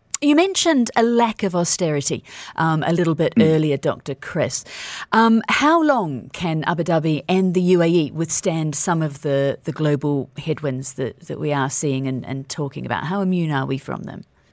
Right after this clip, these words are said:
Speaker 2: So, according to the I M F, um, fiscally speaking, the, the economy as a whole, so the general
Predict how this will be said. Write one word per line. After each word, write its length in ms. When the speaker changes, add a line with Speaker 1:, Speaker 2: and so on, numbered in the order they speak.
Speaker 2:
So, 480
according 360
to 100
the 100
I 120
M 140
F, 340
um, 380
fiscally 560
speaking, 720
the, 100
the 320
economy 560
as 100
a 80
whole, 140
so 120
the 120
general 440